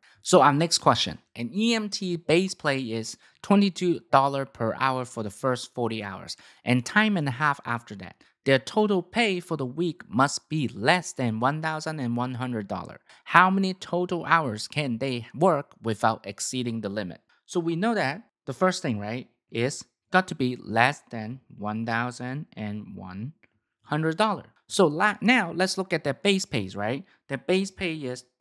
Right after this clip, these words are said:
twenty-two multiplied by forty. That's their base pay. So we want to double check their base pay for the first forty hours do not exceed one thousand one hundred dollar, right? So let's double check. Twenty-two multiplied by forty is equal to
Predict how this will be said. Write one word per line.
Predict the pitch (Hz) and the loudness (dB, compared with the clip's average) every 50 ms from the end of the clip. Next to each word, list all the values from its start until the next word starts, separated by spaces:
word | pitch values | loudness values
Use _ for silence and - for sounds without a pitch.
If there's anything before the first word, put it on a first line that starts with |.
| - | -10
twenty-two | - - 220 214 214 202 196 190 - - 151 127 127 147 214 - _ _ _ _ - | -2 0 2 2 2 0 -4 -6 -2 0 0 2 0 0 -4 -8 _ _ _ _ -4
multiplied | 110 117 120 123 123 123 131 - 123 120 117 | 2 4 4 4 4 0 -4 -6 -6 -6 -6
by | 113 110 107 | -6 -10 -12
forty. | 110 - - - 151 139 120 101 87 - _ _ _ _ _ | -12 -12 -8 -4 -2 -2 -2 -4 -6 -16 _ _ _ _ _
That's | - 117 127 143 147 - | 0 2 2 2 2 -2
their | - 127 113 98 | -6 -8 -8 -8
base | 92 - 107 107 104 101 101 - | -8 -8 -8 -8 -8 -10 -12 -14
pay. | - 104 98 - - _ _ _ _ - | -14 -14 -14 -14 -16 _ _ _ _ -4
So | - - 175 | 4 6 6
we | 160 156 | 6 6
want | 147 175 220 226 | 4 4 2 2
to | 214 170 | 2 -2
double | 131 - - 180 170 160 147 | -4 0 0 0 0 0 -8
check | - - 233 214 170 - - | -4 -2 0 -2 -2 -2 -2
their | 131 113 | -4 -4
base | 107 _ - 156 156 156 170 160 | -4 _ -4 -2 -2 -2 -2 -4
pay | - - 160 143 139 | -6 -6 -6 -4 -4
for | 131 - 127 | -4 -4 -6
the | 117 | -6
first | 110 - - 139 147 - - | -4 -2 -2 -4 -4 -4 -4
forty | 165 160 160 165 156 | -4 -4 -2 -2 -2
hours | 165 165 170 175 180 196 196 - _ _ _ - 165 - | -2 -2 -2 -2 -2 -4 -4 -6 _ _ _ -12 -2 2
do | 151 151 139 | 4 4 4
not | 131 135 165 208 196 160 - - | 4 4 4 4 4 4 0 -4
exceed | - 117 120 - - - 143 143 135 131 - | -10 -8 -8 -6 -8 -6 -6 -8 -8 -10 -10
one | 104 120 135 135 135 | -6 -2 -2 -2 0
thousand | 131 135 135 131 - 113 110 113 | 0 -2 -2 -2 -4 -4 -4 -2
one | 120 123 120 | -4 -4 -4
hundred | 117 123 120 113 107 | -4 -4 -4 -6 -4
dollar, | 107 110 107 104 95 87 - - | -4 -4 -4 -4 -6 -10 -12 -12
right? | 90 95 107 110 120 - _ _ _ _ _ | -10 -8 -6 -6 -8 -10 _ _ _ _ _
So | - - | -2 0
let's | 127 156 170 - | 2 2 2 2
double | - 165 139 - | 0 -2 -2 -4
check. | 90 - - 87 - _ _ _ _ - | -12 -10 -10 -12 -12 _ _ _ _ 0
Twenty-two | - 190 196 196 202 190 - 202 190 | 2 4 4 4 2 0 -2 -2 0
multiplied | 170 160 147 147 143 139 139 127 113 | 2 4 4 2 2 0 -2 -4 -4
by | - | -4
forty | - 147 156 170 185 202 208 | -6 -6 -6 -6 -6 -6 -8
is | - 82 107 107 - | -10 -12 -14 -12 -12
equal | 107 113 113 117 110 | -12 -12 -10 -10 -12
to | 101 - 98 - | -12 -12 -16 -18